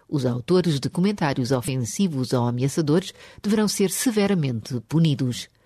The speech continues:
Mas o potencial das redes sociais poderá ser maior durante e depois das eleições, uma vez que elas permitem a disseminação imediata de informações sobre casos de suborno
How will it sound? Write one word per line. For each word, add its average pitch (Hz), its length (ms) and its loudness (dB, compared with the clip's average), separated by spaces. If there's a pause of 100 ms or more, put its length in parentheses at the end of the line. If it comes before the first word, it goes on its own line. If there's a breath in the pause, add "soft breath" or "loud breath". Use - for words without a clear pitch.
(360 soft breath)
Mas 160 260 4
o 143 80 2
potencial 175 680 0
das 131 160 2
redes 147 380 0
sociais - 500 -2
poderá 135 360 -2
ser 120 240 -4
maior 170 500 2
durante 165 640 0
e 220 100 2
depois 147 340 0
das 131 200 0
eleições, 160 520 0 (400 loud breath)
uma 233 200 2
vez 175 260 2
que - 180 -2
elas 123 360 2
permitem 170 680 2
a 131 140 0
disseminação 127 880 -2
imediata 160 640 2
de 139 100 -4
informações 151 680 0
sobre 139 280 -2
casos 123 520 -2
de 127 200 -4
suborno 135 600 2